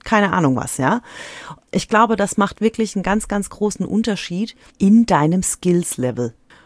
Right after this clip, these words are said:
Und die Jahre haben jetzt tatsächlich eben auch gezeigt, dass ich persönlich als Dienstleisterin, als Fotografin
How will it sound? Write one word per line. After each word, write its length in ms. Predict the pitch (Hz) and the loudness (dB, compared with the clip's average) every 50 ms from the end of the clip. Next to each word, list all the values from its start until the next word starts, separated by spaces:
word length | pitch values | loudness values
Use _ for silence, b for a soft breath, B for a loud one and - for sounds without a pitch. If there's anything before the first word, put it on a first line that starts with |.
| b b b | b b b
Und 200 | _ 196 180 185 | _ -4 -4 -2
die 120 | 185 165 | -2 -2
Jahre 420 | 151 151 131 147 196 - 233 208 156 | 0 0 0 0 0 0 -2 -2 -2
haben 200 | 156 160 165 165 | -2 -2 -2 -2
jetzt 200 | 160 - - - | -4 -4 -6 -8
tatsächlich 500 | 160 147 - - 151 - - 185 - - | -8 -8 -6 -8 -8 -6 -6 -8 -8 -6
eben 260 | - 156 147 151 - | -8 -6 -6 -6 -6
auch 200 | - 139 - - | -6 -6 -8 -8
gezeigt, 680 | - 143 - - - 131 127 139 165 - - - - - | -12 -10 -8 -8 -8 -6 -6 -6 -8 -8 -12 -16 -10 -8
dass 220 | 156 143 - - - | -6 -6 -6 -8 -6
ich 340 | - 196 185 - - - - _ | -8 -8 -8 -8 -14 -18 -14 _
persönlich 840 | - 170 151 135 - 151 170 220 254 262 190 151 139 - - - - | -4 -4 -2 -2 0 0 2 4 4 4 2 0 -4 -6 -10 -14 -6
als 300 | _ 139 139 131 - - | _ -2 -2 0 -2 -4
Dienstleisterin, 1080 | - 180 202 240 285 - - - 160 151 135 131 131 - - 139 - - 131 127 123 - | -2 2 4 4 4 2 0 -2 0 0 0 0 -2 -4 -6 -8 -6 -4 -4 -4 -4 -4
als 300 | - 127 123 - - - | -4 -4 -4 -4 -6 -8
Fotografin 920 | - 151 - 143 - - - 147 135 175 208 - - - 165 156 160 | -8 -8 -8 -8 -10 -8 -4 -2 0 0 0 -2 -2 -2 0 0 -2